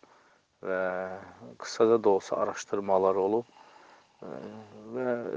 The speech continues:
təsbih barədə əvvəldə hədislər Əbu Hüreyrədən deyil, e, təs-, o cür, e, yəni daşlardan o cür zikirdə istifadə etmək, e, bir neçə qadından gəlib. Yəni, qadınların feilindən gəlib. Yəni, Əbu Hüreyrədən, e, bu cür rivayəti birinci dəfə eşidirəm ki, Əbu Hüreyrənin adına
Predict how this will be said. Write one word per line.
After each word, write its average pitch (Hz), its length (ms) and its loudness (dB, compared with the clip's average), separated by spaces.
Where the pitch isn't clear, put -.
təsbih 143 440 2
barədə 117 340 8
əvvəldə 110 280 6
hədislər 107 480 4
Əbu 98 220 8
Hüreyrədən 101 560 2
deyil, 104 340 2
e, - 680 -16
təs-, - 320 -8
o - 160 0
cür, 107 240 -2
e, - 360 -10
yəni 101 300 -4
daşlardan 110 560 2
o 110 100 0
cür 104 200 0
zikirdə 104 560 -4
istifadə 101 400 0
etmək, 120 340 -4
e, 95 160 -8
bir 113 120 -6
neçə 110 320 2
qadından 104 600 4
gəlib. 90 300 -2
Yəni, 92 220 -6
qadınların 107 680 6
feilindən 98 600 2
gəlib. 90 240 -4
Yəni, 101 140 0
Əbu 101 180 2
Hüreyrədən, 104 540 0
e, - 560 -16
bu 107 80 -4
cür 101 220 -6
rivayəti 101 480 4
birinci 107 280 -4
dəfə 104 240 0
eşidirəm 92 400 -8
ki, 110 140 0
Əbu 98 220 2
Hüreyrənin 98 340 0
adına 95 240 -4